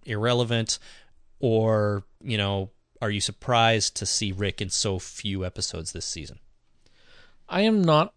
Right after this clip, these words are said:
Speaker 2: overly surprised. I think he's taking more of a ensemble cast kind of, uh, look at it, but I still think that, uh, Rick and Carl and Michonne are still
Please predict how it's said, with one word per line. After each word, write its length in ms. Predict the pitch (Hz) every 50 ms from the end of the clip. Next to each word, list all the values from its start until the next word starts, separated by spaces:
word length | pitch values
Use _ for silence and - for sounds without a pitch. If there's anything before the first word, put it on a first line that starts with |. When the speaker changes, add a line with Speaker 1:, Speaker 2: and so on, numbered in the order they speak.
| _ 165
Speaker 2:
overly 380 | 160 151 147 151 143 139 139
surprised. 640 | 131 - - 123 - - 123 110 107 120 147 - -
I 60 | 147 131
think 240 | - - 170 147
he's 200 | - 160 151 -
taking 480 | - - 156 143 123 - 143 135 131 127
more 280 | 123 123 123 120 120 120
of 160 | 117 113 113
a 560 | - - - 113 113 117 117 113 110 110 -
ensemble 640 | 101 113 113 110 - - - 127 120 117 117 117 113
cast 580 | - - - - 113 110 110 107 - - - -
kind 300 | - - - 127 120 113
of, 360 | 110 107 101 - - - - - 117
uh, 160 | 107 101 98
look 380 | 95 95 104 117 139 - - - -
at 160 | 135 139 151
it, 240 | 170 220 - - - - _ - - - _ _ _
but 100 | - 131
I 60 | 127
still 280 | 131 - - - 160 143
think 340 | - - 143 127 117 - -
that, 340 | 117 110 101 - _ -
uh, 220 | 110 104 101 98 98
Rick 280 | 104 110 113 107 -
and 140 | - 104 101
Carl 340 | - - 120 110 104 101 101
and 160 | 101 95 95
Michonne 380 | 95 - - - 113 101 98 98
are 80 | 98
still 540 | 95 - - - 131 123 113 107 101 95 -